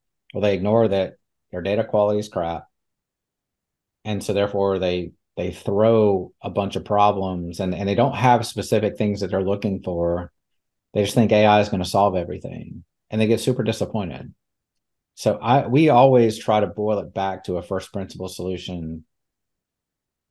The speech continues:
Either we may take an M L approach at it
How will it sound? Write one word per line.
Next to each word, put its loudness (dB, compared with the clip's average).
Either 0
we -6
may 0
take -2
an -4
M -4
L 4
approach 2
at -2
it -2